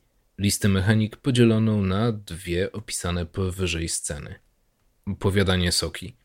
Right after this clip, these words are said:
Aktywowanie pułapek. Przejście do innej przestrzeni po znalezieniu wszystkich pułapek. Odczytanie opowiadania Soki.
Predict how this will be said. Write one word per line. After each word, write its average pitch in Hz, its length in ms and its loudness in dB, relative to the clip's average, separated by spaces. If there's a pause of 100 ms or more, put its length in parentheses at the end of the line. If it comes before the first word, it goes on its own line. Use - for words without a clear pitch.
(400)
Aktywowanie 113 640 2
pułapek. - 560 -10 (440)
Przejście 120 440 4
do 107 80 2
innej 104 400 2
przestrzeni 117 600 0
po 143 160 -4
znalezieniu 104 580 2
wszystkich - 420 -4
pułapek. - 600 -6 (680)
Odczytanie 92 680 0
opowiadania 95 640 0
Soki. 92 440 -2